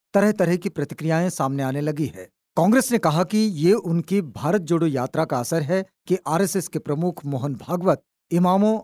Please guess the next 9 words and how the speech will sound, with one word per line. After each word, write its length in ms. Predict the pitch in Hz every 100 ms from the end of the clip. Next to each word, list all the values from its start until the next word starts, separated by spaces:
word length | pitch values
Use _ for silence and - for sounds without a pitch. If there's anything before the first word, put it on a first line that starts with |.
| -
और 160 | 165
मुस्लिम 640 | 160 143 160 - 214 208
समुदाय 520 | 180 - 156 156 170 190
के 120 | 160
लोगों 320 | 139 156 175
के 100 | -
पास 260 | - 151 -
पहुंच 280 | 127 113
गए। 200 | - 98